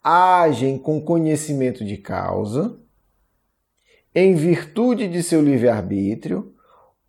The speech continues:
ou por um impulso instintivo e refletido?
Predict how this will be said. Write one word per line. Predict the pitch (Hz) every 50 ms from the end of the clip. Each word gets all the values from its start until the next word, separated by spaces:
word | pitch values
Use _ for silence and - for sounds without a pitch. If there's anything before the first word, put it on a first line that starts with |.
| _ _
ou | - 190 196 214 226 240 254 262 240 -
por | - 226 220 208 202
um | 208 202 202
impulso | 196 196 190 180 175 - - 170 196 233 247 311 294 262 226 214
instintivo | 214 196 196 - - - 190 180 175 - - 220 233 254 247 - - 226
e | 226 220 214
refletido? | 208 208 196 196 196 190 185 180 185 - - 202 180 147 107 95 - 101